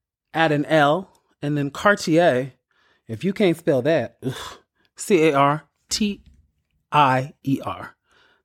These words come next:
dot com. Nene L Cartier dot com. And you'll find Nene. The first issue will be launching,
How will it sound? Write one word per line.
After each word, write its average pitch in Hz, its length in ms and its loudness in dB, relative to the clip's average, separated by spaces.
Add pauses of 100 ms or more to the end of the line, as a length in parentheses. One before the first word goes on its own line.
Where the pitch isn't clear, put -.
(100)
dot 131 220 2
com. 117 280 -10 (140)
Nene 151 520 4
L 135 220 4
Cartier 123 680 -2
dot 113 180 -6
com. 120 340 -4 (560)
And 131 160 2
you'll 147 120 4
find 156 300 2
Nene. 135 180 4 (840)
The 139 120 4
first 208 560 2
issue 175 360 2
will 165 100 4
be 147 160 4
launching, 151 840 2